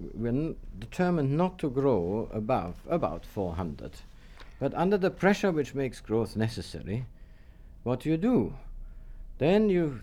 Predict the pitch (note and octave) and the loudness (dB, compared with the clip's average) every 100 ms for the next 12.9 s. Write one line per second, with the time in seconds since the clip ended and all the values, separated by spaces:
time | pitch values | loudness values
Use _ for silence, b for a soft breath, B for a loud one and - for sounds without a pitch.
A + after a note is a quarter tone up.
0 | - C#3+ C3+ A2+ G#2 G2 - - - - | 0 0 0 0 0 -2 -6 -12 -12 -12
1 | - - F#2+ G2+ C#3 D3 A#2+ A2 A2 A#2+ | -14 -10 -8 -4 -4 -4 -4 -6 -4 -4
2 | C#3+ C#3+ - G#2+ F#2 - E2+ - A#2 F#2+ | -2 -4 -2 0 0 -2 -10 -4 -2 -2
3 | D2 D#2+ - - - F#2 F#2 F2 - F3+ | -4 -10 -12 -12 -8 -6 -4 -4 0 0
4 | F3+ - B B B B - C3+ C#3 B2 | 0 -8 B B B B -4 0 2 2
5 | C#3+ D3+ D3+ C3+ C#3+ D3+ D3+ - F3+ - | 2 0 -2 -4 -4 -6 -6 -4 -4 -4
6 | E2+ C2+ - - - - C3+ C#3+ - - | -6 -6 -12 -16 -8 -2 0 -2 -4 -2
7 | G3 C3 - - b b b b b b | 0 0 -2 -8 b b b b b b
8 | b A2+ A#2+ A2 A#2 A2 G#2 B2 B2+ B2+ | b -2 -2 0 0 0 2 4 4 0
9 | - B2 B2+ - - G3+ C#3+ F#2+ C2 E2+ | 0 -2 -2 -4 2 6 6 2 -2 -6
10 | F2 D#2+ - - - E2+ G2+ F#2+ - - | -6 -6 -8 -10 -10 -6 -4 -6 -10 -14
11 | - D3+ C#3 F2 - G2 G2 G2 F#2+ E2+ | -6 -2 0 -2 -4 -6 -4 -4 -6 -4
12 | F2 - - A#2 F2 A2 - F2 E2+ | -8 -8 -6 -4 -4 -8 -6 -6 -6